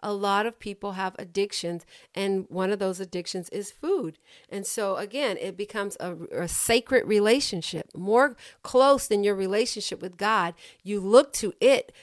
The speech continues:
to make you feel better. You look to it to comfort you. Whereas the Bible says that the God is our comfort, we turn to food as our comfort. And a lot of times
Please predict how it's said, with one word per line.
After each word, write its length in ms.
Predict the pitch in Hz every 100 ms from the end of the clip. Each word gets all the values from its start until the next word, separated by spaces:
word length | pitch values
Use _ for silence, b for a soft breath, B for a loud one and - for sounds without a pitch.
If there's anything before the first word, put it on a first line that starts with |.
| b
to 140 | -
make 260 | 208 190 190
you 80 | 180
feel 220 | - 190
better. 260 | 185 175 165
You 220 | 180 226
look 260 | 247 311 -
to 200 | 214 -
it 300 | 262 262 -
to 100 | -
comfort 420 | - 202 185 180
you. 240 | 160 185 160 B B
Whereas 420 | 214 - 220 214
the 100 | 208
Bible 400 | 170 214 240 226
says 320 | 214 196 185
that 200 | 180 185
the 180 | 190 180 _
God 300 | 202 208 240
is 160 | 226 196
our 120 | 180
comfort, 520 | - 302 311 208 196 B B 214
we 120 | 226
turn 380 | - 254 247 240
to 180 | 208
food 400 | 190 - 294 302 -
as 200 | 185 180
our 140 | 180
comfort. 380 | 196 180 170 175
And 100 | 190
a 60 | 190
lot 260 | 190 214
of 120 | 311 -
times 360 | 208 185 190